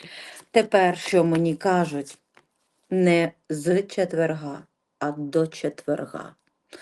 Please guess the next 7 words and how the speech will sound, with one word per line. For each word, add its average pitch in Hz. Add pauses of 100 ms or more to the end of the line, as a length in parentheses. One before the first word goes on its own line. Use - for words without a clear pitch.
(280)
Тобто 175
масовану 180
атаку 160
я 147
бачу 151
вівторок, 147
середу. -